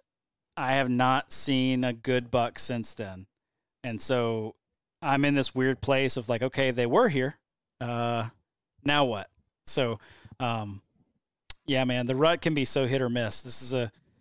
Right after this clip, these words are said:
it's been a good reminder for me that you can, you can really, really be on the action one day or for a couple of days, and then next thing you know, you are really, really not on the action. So,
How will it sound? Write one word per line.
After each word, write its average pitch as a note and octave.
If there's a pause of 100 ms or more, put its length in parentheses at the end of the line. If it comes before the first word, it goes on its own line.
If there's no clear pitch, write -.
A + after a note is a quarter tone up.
(280)
it's F3
been G#3+
a G#3
good E3+
reminder D#3
for A#2+
me G2 (1500)
that B2
you C#3+
can, A#2+ (340)
you C#3+
can C3+
really, D#3
really D3+
be C#3
on D3
the C#3
action C#3+
one C#3
day C#3+
or A2+
for B2+
a A#2
couple C#3+
of C3
days, C3+
and B2
then A#2 (540)
next B2+
thing C3+
you B2
know, C3
you B2+
are A2+
really, A#2+
really A#2
not A2 (760)
on A#2
the G#2
action. G#2
So, G#2